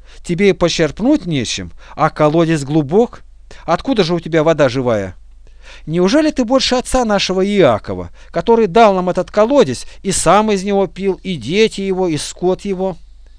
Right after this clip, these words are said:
Иисус сказал ей в ответ: «Всякий, пьющий воду сию, возжаждет опять.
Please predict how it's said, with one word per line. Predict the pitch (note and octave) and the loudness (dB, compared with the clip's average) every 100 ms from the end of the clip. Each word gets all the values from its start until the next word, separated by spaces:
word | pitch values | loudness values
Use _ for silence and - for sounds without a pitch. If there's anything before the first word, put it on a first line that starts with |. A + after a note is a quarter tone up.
| - - - - - | -20 -20 -20 -20 -8
Иисус | B2 - D#3+ - | -8 -4 -6 -6
сказал | - C#3 C#3 B2 | -4 -2 0 0
ей | B2 A#2+ | -2 -2
в | A2+ | -4
ответ: | A2+ G2 G#2 - - - - - | -6 -8 -8 -10 -20 -20 -20 -18
«Всякий, | - - D3+ E3+ D#3+ C#3+ | -10 0 2 2 -2 -8
пьющий | - A2+ D3+ F3+ - - B2+ | -8 -6 -2 -2 -2 -6 -8
воду | F#2 E3+ G3 F3+ | -4 -2 0 -2
сию, | - E3 D#3 B2 F2+ - - - - | -6 -6 -6 -6 -8 -16 -20 -20 -8
возжаждет | G#2+ B2+ G#2 B2 D3+ C#3+ D3+ - | -2 -2 -2 0 0 -2 -6 -6
опять. | C3 A2+ A2+ G#2+ | -6 -4 -4 -4